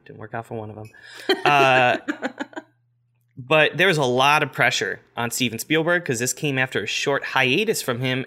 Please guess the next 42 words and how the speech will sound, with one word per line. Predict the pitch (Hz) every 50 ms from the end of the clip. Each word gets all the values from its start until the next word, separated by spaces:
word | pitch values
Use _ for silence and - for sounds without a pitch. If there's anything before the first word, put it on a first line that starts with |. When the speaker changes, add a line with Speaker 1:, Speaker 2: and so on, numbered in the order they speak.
| - -
Speaker 1:
in | 123 120
the | 120 113
nineties, | 104 107 113 117 120 104 98 98 101 117 - - -
and | 117 113
he | 117 127 131
was, | 123 131 123 110 - - _ _ _ _ _ _ _ _ _ _
you | - 107
know, | 123 139 135
really | 101 92 107 123 151 156 143
big | 107 95 135 160 147
in | 135 113
the | 113
nineties, | 110 107 104 107 110 113 123 139 139
so | - 117 113
it |
was | 110 107 107
weird | 113 123 131 127
for | - 123
the | 113 101
biggest | 95 120 120 123 127 - -
director | 120 107 113 120 - 120 110
to | - 107
go | 95 107 104 104
on | 101 101 98 101 - -
a | - 107
hiatus | - 110 107 104 104 123 135 127 - - 101
like | 95 - -
this. | 87 82 101 - - - _ - - - - - - - - - - - _
Uh, | - 143 147 151 151 151 147 127 - -
and | 151 151 151 156 156 156 156 151 151 156 151
he | 147 - - 147 -
really | 165 165 165 170 165
felt | - 151 147 147 -
the | 147
pressure | - - 165 - - - 107 104 - _ _ _ -
on | 110 107 101 101
this | 98 - -
one. | 95 92 87 90 - _ -
He | 120 117
said | 113 - - 117 113 113 113 104 -
that | 110 107 104 107 104 -
he, | - - 117 113 110 107 107 107 101